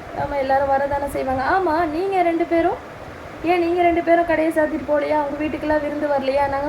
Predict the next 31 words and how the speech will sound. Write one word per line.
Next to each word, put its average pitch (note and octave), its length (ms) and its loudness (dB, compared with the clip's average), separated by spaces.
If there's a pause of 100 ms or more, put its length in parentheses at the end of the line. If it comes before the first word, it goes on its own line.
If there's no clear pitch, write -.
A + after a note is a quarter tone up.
கூட D#4+ 140 2
ஊருக்கு D#4 440 0
போறோம்" B3 220 2
அப்படின்னு B3 260 -2
சொல்ல, A#3 380 0 (920)
அதுல B3 260 2
ஒரு B3 220 2
அம்மா C4 300 -2
சொன்ன A#3+ 280 -2
பதில், A3 380 0 (560)
"எனக்கு C4+ 400 2
யாரும் A3+ 520 2
இல்ல." G#3+ 200 -2 (2500)
அவங்க B3+ 180 0
சொன்ன C#4+ 260 2
ஒரே C#4+ 340 4
பதில், C4 280 2 (280)
"எனக்கு F4+ 640 0
யாரும் C#4 420 2
இல்ல, B3 300 -2 (260)
என்னை B3+ 240 2
விருந்துக்கு D4 580 -2
கூப்பிடவும் D4 600 0
யாரும் B3+ 400 2
இல்ல, B3+ 300 0
என் A#3 220 -2
வீட்டுக்கு A#3+ 340 -4
விருந்தா B3 440 0
வரவும் A#3 520 0
யாரும் A3 280 0
இல்ல." G#3+ 140 -4